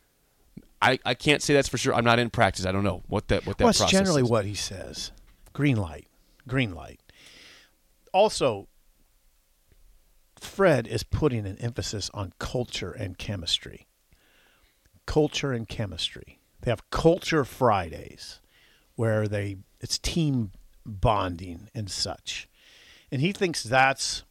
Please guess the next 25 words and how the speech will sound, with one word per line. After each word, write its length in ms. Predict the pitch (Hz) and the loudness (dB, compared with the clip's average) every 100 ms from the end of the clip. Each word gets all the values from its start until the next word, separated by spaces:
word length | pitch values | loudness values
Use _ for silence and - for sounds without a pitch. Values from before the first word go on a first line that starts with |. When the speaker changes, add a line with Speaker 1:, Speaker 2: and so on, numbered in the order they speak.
| _ | _
Speaker 2:
what 320 | 120 120 - | 2 2 2
can 160 | - 104 | -4 -2
get 180 | 113 - | -2 0
them 160 | 104 | 2
over 200 | 104 92 | 2 0
the 120 | 92 | -4
top. 440 | 85 87 - - - - _ _ _ - _ _ _ - | -8 -8 -10 -12 -16 -18 _ _ _ -20 _ _ _ -4
Culture 600 | - 165 170 - 165 165 - _ _ _ _ _ | 4 4 4 0 -2 -4 -10 _ _ _ _ _
and 160 | 117 107 | -4 -2
chemistry. 600 | 120 87 - - - 117 - _ _ _ _ _ _ _ _ _ _ _ _ - | -4 -4 -6 -8 -10 -18 -20 _ _ _ _ _ _ _ _ _ _ _ _ -10
So 180 | 127 139 | 2 6
I 60 | 117 | 6
think 200 | 151 - | 4 2
there's 120 | 120 | 2
probably 300 | - 127 123 | 6 6 4
something 340 | - 120 101 - | 0 -4 -6 -2
to 340 | - 160 123 - - - - - - | 4 6 4 0 -14 -20 -20 -20 -8
what 160 | 123 | -2
Tominaga's 540 | - 135 123 117 98 - | 4 6 8 6 2 -2
saying, 380 | 160 139 98 120 | 2 2 0 -4
and 120 | 120 | 0
I 120 | 131 | 2
think 200 | 139 127 | 2 2
that's 200 | 131 120 | 2 2
important. 480 | 98 - 147 131 - | 0 -4 -2 -2 -6